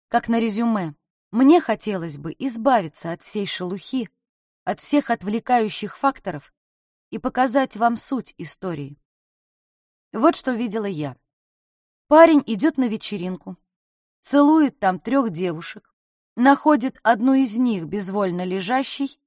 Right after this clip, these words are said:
несёт её в кусты, раздевает, засовывает в неё свою руку, а затем его ловят двое мужчин, заметивших, что девушка лежит на земле, не двигаясь.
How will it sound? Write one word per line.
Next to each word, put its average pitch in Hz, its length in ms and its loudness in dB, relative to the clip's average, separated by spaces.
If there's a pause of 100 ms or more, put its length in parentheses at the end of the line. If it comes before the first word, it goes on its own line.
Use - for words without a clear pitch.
(380)
несёт 277 380 4
её 240 300 2
в - 80 -6
кусты, 208 520 -6 (540)
раздевает, 220 760 2 (1000)
засовывает 233 800 4
в 196 40 -6
неё 233 300 0
свою 240 420 0
руку, 254 400 -4 (640)
а 202 100 -4
затем 254 300 2
его 285 300 6
ловят 277 340 4
двое 247 260 0
мужчин, 262 540 0 (380)
заметивших, 262 720 2
что 233 240 -4
девушка 220 540 0
лежит 196 360 -2
на 247 120 -2
земле, 220 320 0
не 262 160 2
двигаясь. 147 580 -8